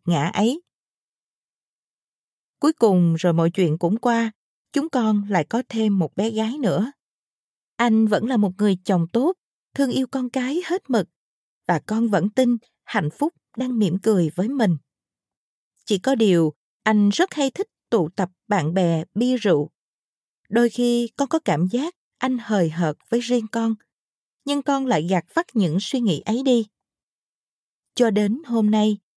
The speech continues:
nỗi đau lại cào xé con. Anh đi uống rượu với bạn, hứa là sẽ về sớm, nhưng rồi không giữ lời hứa. Con biết, chuyện vui bạn, vui bè thì khó mà dứt ra giữa chừng để về được.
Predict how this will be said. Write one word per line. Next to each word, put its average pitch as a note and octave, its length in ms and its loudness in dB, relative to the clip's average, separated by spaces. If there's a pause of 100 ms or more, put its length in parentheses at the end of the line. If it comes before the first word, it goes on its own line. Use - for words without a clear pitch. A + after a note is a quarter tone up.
(160)
nỗi F3+ 220 2
đau A#3+ 300 -2 (100)
lại E3+ 240 0 (120)
cào D#3+ 240 0
xé G3 360 -6
con. G#3 240 -2 (1040)
Anh A3 160 0
đi G#3 280 0
uống D4 160 -6
rượu E3 220 0
với A#3+ 160 0
bạn, D#3+ 320 0 (420)
hứa C#4 320 0
là G#3 380 0
sẽ A3 200 -4
về G3 200 2
sớm, A#3+ 380 -2 (400)
nhưng C4+ 200 -6
rồi F3 360 2
không C4 340 -8
giữ F3+ 160 0
lời F#3+ 240 2
hứa. G#3+ 340 -2 (840)
Con C#4+ 180 -2
biết, D#4 240 2 (360)
chuyện E3+ 240 0
vui C4 300 0
bạn, E3+ 380 0 (100)
vui C#4+ 180 0
bè F#3 280 2 (300)
thì A#3 160 -2
khó D4+ 360 -8 (120)
mà G3 120 0
dứt F3+ 300 -4
ra D4+ 160 -2
giữa G3 240 -2
chừng F3+ 360 2
để G#3+ 100 0
về G3 240 2
được. D#3+ 260 2